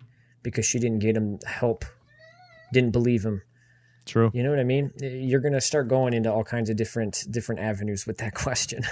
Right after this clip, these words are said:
Speaker 2: But
Speaker 1: Um,
Speaker 2: there,
Speaker 1: but
Speaker 2: but
Speaker 1: no,
Speaker 2: this
Speaker 1: that
Speaker 2: is
Speaker 1: is, that is a good, based on the actual facts of what we see in the movie, that is
Speaker 2: Yeah.
Speaker 1: a very good question. I don't know.
Speaker 2: And then the other thing I had was, how the hell did all of those guys open fire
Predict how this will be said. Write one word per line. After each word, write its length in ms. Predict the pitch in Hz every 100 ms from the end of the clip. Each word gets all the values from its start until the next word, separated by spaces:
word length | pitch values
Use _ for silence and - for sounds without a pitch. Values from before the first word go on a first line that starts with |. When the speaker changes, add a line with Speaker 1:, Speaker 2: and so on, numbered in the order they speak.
| - - - -
Speaker 2:
But 160 | - 160
Speaker 1:
Um, 60 |
Speaker 2:
there, 300 | 160 156 139 - - - -
Speaker 1:
but 200 | 160 147
Speaker 2:
but 120 | 147
Speaker 1:
no, 180 | 160 196
Speaker 2:
this 20 |
Speaker 1:
that 120 | 160
Speaker 2:
is 80 | 180
Speaker 1:
is, 60 | 180
that 140 | 165
is 120 | 185
a 40 | 185
good, 120 | 175 - -
based 320 | 127 170 196 208
on 120 | 202
the 140 | 170
actual 440 | 160 160 - 160 131
facts 540 | - - 147 123 -
of 180 | 117 101
what 220 | 120 135
we 100 | 123
see 220 | - 139
in 100 | 135
the 80 | 120
movie, 240 | 117 120
that 140 | 117 113
is 80 | 113
Speaker 2:
Yeah. 120 | 107
Speaker 1:
a 20 |
very 120 | 113
good 160 | 104 98
question. 300 | 135 135 104
I 100 | 107
don't 280 | 98 104 98
know. 220 | 113 123 - _ _ _ _ _ _
Speaker 2:
And 120 | 135
then 100 | 147 143
the 100 | 147
other 160 | 156
thing 240 | 156 165 143
I 100 | 123
had 280 | 127 117 113
was, 420 | 113 113 101 - _ _ _ _ _ -
how 360 | - 135 160
the 140 | 190 185
hell 360 | 175 156 151
did 180 | 135 139
all 180 | 135 156
of 100 | 147
those 240 | 147 143
guys 340 | - 127 120 - -
open 300 | 117 131 123
fire 440 | - 113 117 117